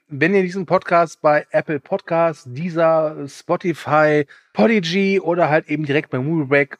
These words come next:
hört, würden wir uns über eine positive Bewertung, ein Like, ein, ein Share, also ein, oder ein Kommentar freuen. Warum? Weil wir es verdient haben. Ich sage Tschüss und übergebe dann an Pascal und zum Schluss darf der Kühne noch Tschüss sagen.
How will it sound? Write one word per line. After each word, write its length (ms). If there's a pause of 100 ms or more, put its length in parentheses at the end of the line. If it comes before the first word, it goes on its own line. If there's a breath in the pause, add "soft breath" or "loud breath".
hört, 400
würden 220
wir 60
uns 140
über 140
eine 300 (120)
positive 440
Bewertung, 480
ein 180
Like, 600
ein, 400 (180)
ein 160
Share, 400
also 160
ein, 220
oder 160
ein 80
Kommentar 420
freuen. 380
Warum? 400
Weil 160
wir 40
es 80
verdient 360
haben. 300 (420 loud breath)
Ich 180
sage 340
Tschüss 380
und 140
übergebe 420
dann 300
an 240
Pascal 500
und 220
zum 100
Schluss 300
darf 180
der 100
Kühne 260
noch 140
Tschüss 200
sagen. 140